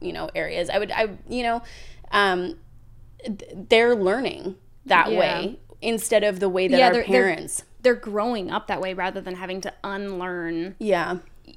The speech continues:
Speaker 2: like, kind of how we grew up and then start to learn, like, how to, you know, behave and think differently and,
Speaker 1: Yeah.
Speaker 2: and speak differently as well.
Speaker 1: Yeah.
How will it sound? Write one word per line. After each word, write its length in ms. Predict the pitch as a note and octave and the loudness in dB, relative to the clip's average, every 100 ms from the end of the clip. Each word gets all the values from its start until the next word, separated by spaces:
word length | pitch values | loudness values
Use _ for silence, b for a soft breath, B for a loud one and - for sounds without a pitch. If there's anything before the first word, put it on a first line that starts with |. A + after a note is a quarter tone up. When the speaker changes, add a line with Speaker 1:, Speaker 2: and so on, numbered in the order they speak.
| - | -6
Speaker 2:
like, 200 | A3+ G3 | -6 -4
kind 220 | A3+ G3 | -4 -2
of 60 | F#3 | -4
how 200 | G3 F3 | -6 -6
we 180 | G3 F#3 | -8 -10
grew 240 | G3 F3 | -10 -8
up 260 | E3 D#3+ - _ | -6 -8 -10 _
and 260 | G3+ G3 G3 | -10 -8 -6
then 420 | G3 G3 F#3 F#3+ - - | -4 -4 -8 -12 -16 -20
start 340 | - - F#3+ F3 | -14 -6 -6 -4
to 80 | G3 | -8
learn, 320 | F3 E3+ E3+ | -8 -8 -10
like, 180 | E3+ F3 | -12 -14
how 260 | - F3 F3 | -14 -12 -10
to, 520 | - E3+ D#3 D3+ E3 _ _ - - - | -10 -10 -10 -10 -12 _ _ -20 -18 -10
you 140 | G3+ | -8
know, 120 | E3 | -8
behave 400 | E3+ F3+ F#3+ E3 | -8 -10 -8 -8
and 160 | E3+ F3 | -8 -8
think 240 | E3+ D#3+ | -10 -8
differently 520 | D#3+ E3+ D#3+ - E3+ | -10 -8 -8 -8 -8
and, 120 | E3+ G#3+ | -6 -2
Speaker 1:
Yeah. 240 | G3+ - | -2 -2
Speaker 2:
and 160 | E3 F3 | -8 -8
speak 320 | - G3 - | -10 -12 -10
differently 440 | - - D3+ D#3 | -12 -12 -12 -12
as 120 | D#3+ E3+ | -14 -12
well. 280 | E3+ D#3+ A3 | -8 -6 -2
Speaker 1:
Yeah. 320 | G3+ - | -2 -2